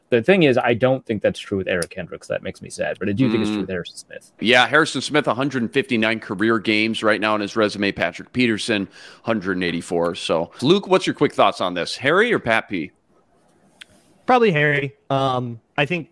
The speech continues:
Speaker 3: safety is just an easier position to play when you start getting older.
Speaker 2: Yep.
Speaker 3: Um,
Speaker 1: It's like
Speaker 3: and
Speaker 1: corners transition to it.
Speaker 3: Right, yeah.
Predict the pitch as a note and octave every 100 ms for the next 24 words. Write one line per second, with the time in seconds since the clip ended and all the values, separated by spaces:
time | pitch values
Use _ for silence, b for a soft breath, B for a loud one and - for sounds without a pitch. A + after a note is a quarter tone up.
0 | D#3+ - D#3 - E3+ E3 E3+ D#3+ D#3 D3
1 | C3 D3 - B2 B2+ B2 C3 - - B2
2 | A#2+ A#2+ - A#2+ B2 A#2+ B2 A#2 G#2+ A#2+
3 | B2+ C#3 C#3 _ - F#2 - _ - B2+
4 | A#2 A2+ G#2 F#2+ - _ _ _ _ -
5 | C3 B2+ C3 C#3 B2 B2 A2 D3+ A2 G#2
6 | G#2 - _ _ _ _ _ _ _ _
7 | _ _ - C#3 G#2+ - C3 A2+ G2